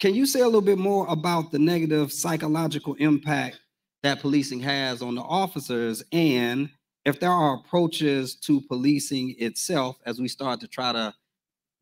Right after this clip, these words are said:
revision whatever this policing or public safety apparatus could be, that could have more positive psychological outcomes for officers, families, and community members?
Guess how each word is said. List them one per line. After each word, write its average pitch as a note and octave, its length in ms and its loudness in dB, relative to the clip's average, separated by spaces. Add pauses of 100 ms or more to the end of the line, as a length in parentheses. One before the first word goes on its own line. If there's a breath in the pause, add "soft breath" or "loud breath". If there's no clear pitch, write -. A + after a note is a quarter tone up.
(120)
revision C3 680 6
whatever B2 360 0
this A#2 300 -2 (180)
policing B2+ 600 4
or G#2+ 100 -2
public A2+ 320 -4
safety B2 360 -4
apparatus A#2+ 560 -2
could D3 340 2
be, C#3+ 320 4 (300)
that C3+ 180 2
could C3 120 0
have C3+ 300 2
more C#3 320 4
positive C3+ 520 -4
psychological B2 760 -6
outcomes A2+ 600 -6
for A2 280 -4
officers, G#2+ 580 -6
families, G#2 380 -6
and G2+ 120 -12
community G2 320 -8
members? - 160 -20